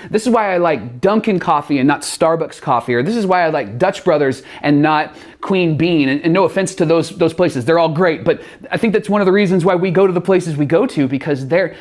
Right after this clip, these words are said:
their cream is good, or they put just enough sugar in it. My, my wife has taught me that. I brought her coffee just the other day, and she looked at it. I put cream and sugar in it 'cause that's what she likes.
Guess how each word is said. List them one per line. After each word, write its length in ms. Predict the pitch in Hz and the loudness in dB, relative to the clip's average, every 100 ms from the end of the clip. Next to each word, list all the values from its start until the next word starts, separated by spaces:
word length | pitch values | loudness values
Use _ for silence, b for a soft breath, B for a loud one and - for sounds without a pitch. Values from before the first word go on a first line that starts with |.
| B | B
their 160 | - 160 | -4 -4
cream 400 | - 202 233 214 | -2 0 2 2
is 160 | 180 135 | 0 0
good, 240 | 170 147 | 2 2
or 60 | 135 | 2
they 120 | 190 | 0
put 300 | - 202 - | 0 -2 -2
just 540 | 151 156 277 247 - | -4 0 0 0 -2
enough 240 | 233 214 - | 0 0 -2
sugar 400 | - 214 180 139 | 0 0 2 0
in 80 | |
it. 80 | 123 | 0
My, 160 | 170 170 | -2 -2
my 160 | 165 160 | 0 2
wife 320 | 180 170 - | 2 0 -4
has 140 | 123 | -8
taught 240 | - 170 147 | -6 -6 -4
me 100 | 113 | -4
that. 200 | 101 110 | -2 -2
I 80 | |
brought 180 | 120 131 | 0 0
her 80 | 113 | -2
coffee 440 | - 143 139 107 | -2 -4 -4 -10
just 200 | 90 92 | -8 -8
the 100 | 117 | -6
other 140 | 104 92 | -6 -6
day, 240 | 95 90 B B B B B B B | -10 -12 B B B B B B B
and 340 | 131 117 113 | 0 0 0
she 200 | - 190 | -2 -2
looked 380 | 151 147 233 - | 0 2 0 -2
at 160 | 120 80 | -6 -6
it. 120 | 73 _ _ | -16 _ _
I 80 | - | -6
put 200 | 156 - | -4 -4
cream 180 | 190 214 | -2 0
and 80 | 190 | 0
sugar 300 | 208 175 120 | 0 -2 -2
in 80 | 120 | -4
it 60 | |
'cause 120 | - | -4
that's 160 | 127 123 | -6 -4
what 80 | 156 | -6
she 140 | 131 | -4
likes. 400 | 113 80 - - | -4 -6 -12 -20